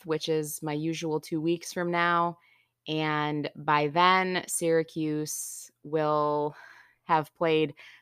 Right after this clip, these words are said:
the majority of their series against Rochester.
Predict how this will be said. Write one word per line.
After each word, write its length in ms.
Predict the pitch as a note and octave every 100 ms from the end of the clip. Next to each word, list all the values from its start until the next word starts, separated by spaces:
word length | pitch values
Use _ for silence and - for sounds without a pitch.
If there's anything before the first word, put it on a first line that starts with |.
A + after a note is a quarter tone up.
| -
the 80 | E3
majority 800 | C#3+ C#3 D#3+ F#3 G#3+ A#3+ B3 B3 _ _ _
of 200 | A3 G#3+
their 160 | A3 A3
series 680 | - A#3 A3+ A#3 A#3 A#3 A#3
against 480 | G#3+ G#3 G#3+ A3 -
Rochester. 880 | G3+ G3 A3 A#3 A3+ - A#3+ A#3 A#3+